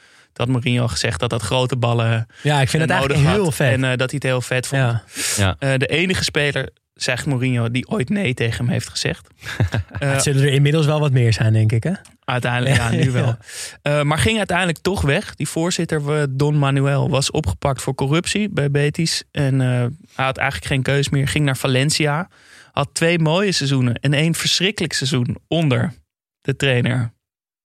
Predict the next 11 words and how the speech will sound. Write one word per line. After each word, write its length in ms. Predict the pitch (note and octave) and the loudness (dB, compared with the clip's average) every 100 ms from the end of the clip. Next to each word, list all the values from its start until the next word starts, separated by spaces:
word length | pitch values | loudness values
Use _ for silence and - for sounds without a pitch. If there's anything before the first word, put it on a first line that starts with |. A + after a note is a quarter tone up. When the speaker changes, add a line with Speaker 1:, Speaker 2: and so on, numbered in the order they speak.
| _ _ - | _ _ -4
Speaker 1:
Ronald 340 | B2+ B2 A#2+ | -2 0 -2
Koeman. 200 | C#3+ F2+ | -2 2
Speaker 3:
Ronald 180 | E2+ D#2 | 2 2
Koeman, 280 | F#2 F2 D2 | 2 2 2
ja. 220 | D2+ C#2+ - - | 2 0 -4 -6
Speaker 1:
Echt, 260 | D3+ - | -4 -2
er 100 | D3 C#3 | -2 0
wordt 220 | C#3+ - | -2 -2
echt 140 | - | -4
gesproken 500 | - D#3 - D3 C#3+ | -2 -4 0 0 0
van 200 | - C3 | 0 0